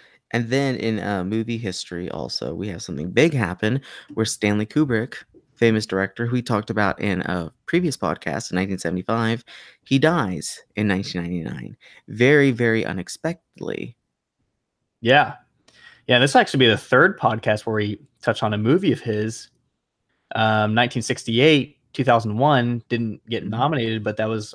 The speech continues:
Speaker 2: our personal favorites. And this time we'll get to talk about his final film.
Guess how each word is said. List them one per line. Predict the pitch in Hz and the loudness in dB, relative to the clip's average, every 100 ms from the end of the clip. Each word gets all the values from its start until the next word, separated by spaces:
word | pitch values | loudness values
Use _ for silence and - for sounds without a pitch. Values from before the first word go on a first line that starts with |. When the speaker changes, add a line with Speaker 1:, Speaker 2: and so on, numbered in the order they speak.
| - | -8
Speaker 2:
our | 113 | -8
personal | 113 117 113 104 | -6 -8 -8 -8
favorites. | 107 110 127 - | -4 -2 -4 -4
And | 110 107 _ _ - - _ _ _ | -8 -8 _ _ -20 -20 _ _ _
this | 117 113 | 0 0
time | - 113 113 | 4 4 6
we'll | 110 107 | 6 2
get | - 117 | 2 -2
to | - | 0
talk | 113 110 | -6 0
about | 104 107 | -2 0
his | 104 - | -4 -6
final | - 120 135 110 | -6 -4 -2 -4
film. | - - 101 104 | -6 -10 -10 -12